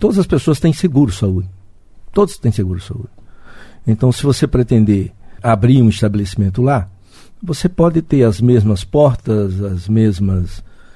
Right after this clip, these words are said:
a mesma estrutura, porque todos efetivamente têm acesso a, aos atendimentos. No Brasil,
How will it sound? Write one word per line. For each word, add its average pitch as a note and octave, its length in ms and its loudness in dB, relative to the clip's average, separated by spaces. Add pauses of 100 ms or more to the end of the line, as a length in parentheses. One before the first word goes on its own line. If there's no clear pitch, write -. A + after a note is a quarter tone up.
(200)
a G#2 180 0
mesma A#2+ 380 4
estrutura, B2 680 0
porque F#3 300 -2
todos C#3 840 0
efetivamente B2+ 840 0 (100)
têm B2 240 2
acesso F#2+ 500 -4 (300)
a, G2+ 640 -2
aos G#2+ 160 -2
atendimentos. A2 640 -2 (380)
No G#3+ 100 4
Brasil, A#2 560 2